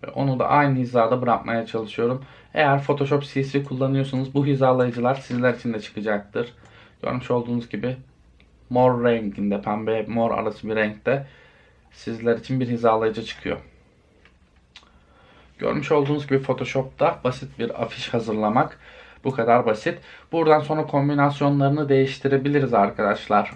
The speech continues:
Yazının puntosunu değiştirebiliriz. E,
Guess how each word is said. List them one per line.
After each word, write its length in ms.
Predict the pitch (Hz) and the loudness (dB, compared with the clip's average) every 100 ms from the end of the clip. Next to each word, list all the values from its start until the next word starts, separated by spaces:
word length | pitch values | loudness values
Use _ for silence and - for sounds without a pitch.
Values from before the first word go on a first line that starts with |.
| - - | -12 -6
Yazının 520 | 107 117 120 131 123 | 0 2 2 0 0
puntosunu 540 | - 127 123 120 127 | -2 -2 -2 -4 -2
değiştirebiliriz. 880 | 123 120 117 - 107 104 101 104 120 - - - - - | 2 2 2 -2 -2 0 0 0 -2 -6 -20 -20 -20 -6
E, 320 | 101 98 92 | -2 0 -2